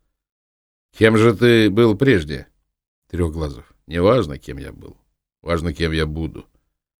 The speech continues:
Твоей тенью. Куда ты, туда и я. Пока я рядом,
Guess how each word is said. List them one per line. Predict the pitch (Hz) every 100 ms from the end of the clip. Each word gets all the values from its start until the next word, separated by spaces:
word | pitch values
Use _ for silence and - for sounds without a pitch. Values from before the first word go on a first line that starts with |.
| _ _ _
Твоей | 82 87 90 85
тенью. | - 50 - - _ _ _ _ _
Куда | 90 90 98
ты, | 82 107
туда | - 82 85 82
и | 80
я. | 76 - _ _ _ _ _ _
Пока | 95 85 104
я | 107 104
рядом, | 110 117 92 78 -